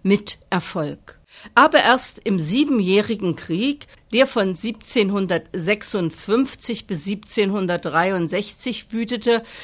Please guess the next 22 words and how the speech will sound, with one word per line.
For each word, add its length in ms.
kam 280
der 120
Durchbruch 760
des 180
Erdapfels 1000
in 300
unserer 520
Harzregion. 1000
Man 180
hatte 200
die 120
Bedeutung 580
dieser 280
Frucht 440
zur 180
Ernährung 580
der 120
Bevölkerung 680
erkannt 600
und 180
man 160
merkte, 540